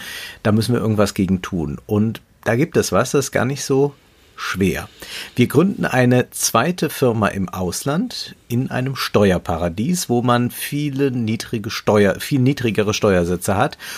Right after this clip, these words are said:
Und wir machen das folgendermaßen. Wir gründen eine zweite Firma, nennen wir diese Firma einfach Prosit Kreativ. Und diese zweite Firma sagt nun, wir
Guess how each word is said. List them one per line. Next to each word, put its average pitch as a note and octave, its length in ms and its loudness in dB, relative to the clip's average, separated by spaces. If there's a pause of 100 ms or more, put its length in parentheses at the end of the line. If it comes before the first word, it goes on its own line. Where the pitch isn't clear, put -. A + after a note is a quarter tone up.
(180)
Und - 240 -2
wir C#3 160 0
machen C3 280 -4
das A#2 160 -4
folgendermaßen. G#2+ 840 0
Wir F2 100 -6
gründen F3+ 360 2
eine G#2+ 260 0
zweite G2 380 0
Firma, A#2+ 500 0 (380)
nennen F3+ 260 4
wir F3 80 4
diese D3 440 -2
Firma C3+ 520 0
einfach A2+ 800 0
Prosit A#2 640 -2
Kreativ. G#2+ 840 0 (500)
Und G#2+ 340 -2
diese F3+ 240 2
zweite C3 380 -2
Firma D3 600 0
sagt G#2+ 440 -2
nun, C#3+ 300 -2 (420)
wir C#3 580 2